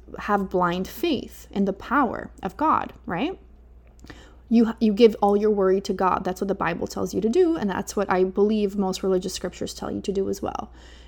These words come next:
It's to not worry, not panic, not get resentful, not get anxious. You ne-, you should be at a state of ease if you trust in God.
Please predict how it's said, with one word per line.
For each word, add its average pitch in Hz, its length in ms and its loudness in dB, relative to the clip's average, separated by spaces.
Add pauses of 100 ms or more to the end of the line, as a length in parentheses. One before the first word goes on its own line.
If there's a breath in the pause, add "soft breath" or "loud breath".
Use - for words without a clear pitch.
(100)
It's 202 320 2
to 208 180 6
not 190 340 4
worry, 208 380 4
not 190 300 0
panic, 202 440 -4
not 190 260 -2
get - 180 -2
resentful, 190 520 -2
not 180 220 -2
get 180 220 -4
anxious. 202 460 -2
You 202 60 0
ne-, 208 160 0
you 214 100 -2
should 208 200 -2
be 202 140 -2
at 190 80 -2
a 196 40 -6
state - 300 0
of 202 140 -4
ease 254 260 2
if 190 180 -2
you 220 120 0
trust - 420 -4
in 226 220 2
God. 233 500 -2